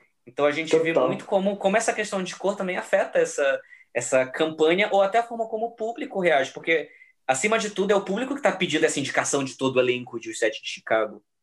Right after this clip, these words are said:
Speaker 1: E
Speaker 2: Sim.
Speaker 1: ninguém tá discutindo sobre o elenco de, de Destacamento Blood.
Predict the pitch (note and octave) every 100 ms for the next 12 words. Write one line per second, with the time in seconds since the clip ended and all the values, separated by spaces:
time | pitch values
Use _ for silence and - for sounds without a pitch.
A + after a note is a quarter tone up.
0 | _ _ _ A#2+ C3 C#3+ C#3 E3+ E3+ C#3
1 | B2+ - C3 C#3+ B2 A2+ G#2+ B2+ A#2+ A#2+
2 | A#2+ A#2 A#2 A2 A2 G#2+ G2+ A2+ A2+ A2+
3 | A2+ A#2 - -